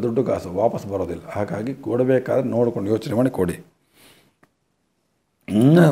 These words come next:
ಮನಸ್ಸಿನಲ್ಲಿ ಸ್ವಲ್ಪ ಏನೋ ಒಂದು ಚಿಂತನೆ ಮಾಡ್ತಾ ಕೂತಿರ್ತೀರಿ, ಅದಾಗಲ್ಲ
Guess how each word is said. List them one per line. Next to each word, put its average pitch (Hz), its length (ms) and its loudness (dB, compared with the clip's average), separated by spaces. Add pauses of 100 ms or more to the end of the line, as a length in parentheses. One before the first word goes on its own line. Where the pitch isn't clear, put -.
ಮನಸ್ಸಿನಲ್ಲಿ 165 400 4
ಸ್ವಲ್ಪ 143 240 4
ಏನೋ 139 240 6
ಒಂದು 131 140 0
ಚಿಂತನೆ 110 280 -2
ಮಾಡ್ತಾ 98 240 -4
ಕೂತಿರ್ತೀರಿ, 87 400 -6 (680)
ಅದಾಗಲ್ಲ 127 500 4